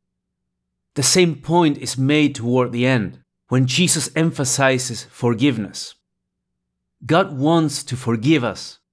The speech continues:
but He also wants prayer to transform us into more forgiving creatures.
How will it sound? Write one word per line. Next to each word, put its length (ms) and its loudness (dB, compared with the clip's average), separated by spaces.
but 120 -16
He 120 -2
also 300 2
wants 380 0
prayer 480 2
to 160 -8
transform 760 0
us 300 -2
into 240 0
more 260 4
forgiving 800 0
creatures. 680 -4